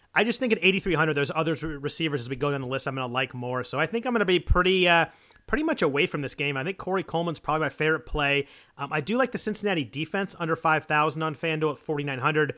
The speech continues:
They have seven sacks the last couple of weeks, forced tur-, four turnovers the last two weeks also. You know, Sean Kaiser's obviously a mess with the turnovers. Um, they had five turnovers last week against Jacksonville. He's just primed for that.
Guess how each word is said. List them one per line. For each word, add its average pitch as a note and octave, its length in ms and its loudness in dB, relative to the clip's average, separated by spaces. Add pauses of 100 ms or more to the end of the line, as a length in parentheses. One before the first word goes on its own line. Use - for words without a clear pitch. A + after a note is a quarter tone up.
(400)
They D#3 80 -2
have D3+ 100 0
seven E3+ 340 0
sacks E3 360 2
the D#3+ 60 -2
last D#3+ 180 0
couple D3+ 140 -2
of - 20 0
weeks, D3 320 -2
forced - 360 -4
tur-, E3+ 340 0
four E3+ 280 -2
turnovers D3 560 -2
the C#3 60 -6
last C#3 260 -2
two D3 100 -6
weeks C#3 200 -4
also. C#3 400 -2 (360)
You D3+ 100 -4
know, D#3 140 -2
Sean G3 300 6
Kaiser's E3+ 320 6
obviously D3 360 2
a C3+ 60 0
mess C3 360 0
with B2+ 80 -10
the C#3 60 -4
turnovers. C3+ 560 -2 (260)
Um, B2 160 -4
they C#3 80 2
had C3 100 2
five C3+ 380 4
turnovers C3+ 340 0
last B2+ 220 0
week B2 100 -4
against B2 220 -6
Jacksonville. B2+ 500 -2
He's C3+ 160 -2
just C#3+ 180 -4
primed C3+ 360 6
for C3+ 80 -2
that. C3 280 4